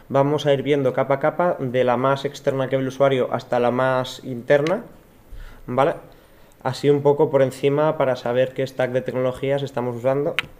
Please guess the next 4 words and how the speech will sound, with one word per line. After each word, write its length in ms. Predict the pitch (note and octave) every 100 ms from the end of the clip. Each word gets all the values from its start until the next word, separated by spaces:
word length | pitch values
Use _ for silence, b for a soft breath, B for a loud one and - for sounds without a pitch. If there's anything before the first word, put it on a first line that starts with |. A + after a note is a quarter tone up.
| - - - - - - - - - - B B B B B B - - -
Para 200 | C#3 C3
la 80 | C3
aplicación 560 | C3+ C#3 C3+ C#3+ C3+
vie-, 220 | C#3+ -